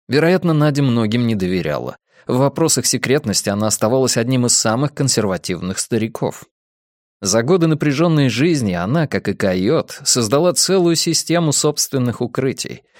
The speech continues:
и они ехали от одного к другому, отсыпаясь днем и ожидая своей ночной смены в относительном комфорте.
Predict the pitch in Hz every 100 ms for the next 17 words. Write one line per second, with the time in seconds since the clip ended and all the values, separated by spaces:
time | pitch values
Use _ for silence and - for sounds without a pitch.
0 | - - 95 127 165 120 123 127 110 101
1 | 98 95 95 123 120 127 107 95 87 80
2 | - - - 95 110 90 87 90 98 131
3 | 135 110 98 90 117 - 90 90 120 117
4 | 85 - 98 82 - 80 101 120 127 113
5 | - 143 - 95 104 101 92 92 87 -
6 | - - -